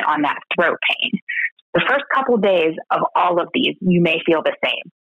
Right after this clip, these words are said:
Achy, headache, cough, runny nose. After a couple days, you wanna look for the fever and you wanna see where those symptoms are kind of focusing in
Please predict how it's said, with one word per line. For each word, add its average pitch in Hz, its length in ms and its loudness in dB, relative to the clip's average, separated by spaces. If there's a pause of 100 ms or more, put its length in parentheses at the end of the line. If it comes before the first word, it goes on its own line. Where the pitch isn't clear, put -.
(140)
Achy, 185 520 2 (100)
headache, 165 380 2 (340)
cough, 156 220 2 (220)
runny 160 240 0
nose. 151 320 0 (560)
After 202 360 0
a 233 80 0
couple 165 280 -2
days, 135 320 0 (240)
you 170 120 2
wanna 156 160 0
look 165 200 -2
for 160 60 -2
the 156 180 0
fever 190 480 2
and 170 160 2
you 156 80 2
wanna 160 300 0
see 160 100 4
where 151 180 2
those 147 180 2 (100)
symptoms 147 400 2
are 135 180 -2
kind 147 140 -2
of 151 80 -4 (120)
focusing - 460 -2
in - 140 -4